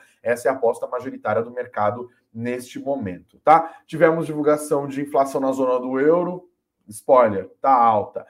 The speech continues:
E o produto interno da zona do euro veio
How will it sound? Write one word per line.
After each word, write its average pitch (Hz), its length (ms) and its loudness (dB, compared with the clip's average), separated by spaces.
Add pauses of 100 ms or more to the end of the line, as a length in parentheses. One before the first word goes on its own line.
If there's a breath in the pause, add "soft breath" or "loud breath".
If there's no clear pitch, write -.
(220 soft breath)
E 175 80 -6
o - 80 -8
produto 165 420 -6
interno 156 460 2
da 143 100 2
zona 131 240 -6
do 110 140 -4
euro 131 320 -4 (680)
veio 139 380 0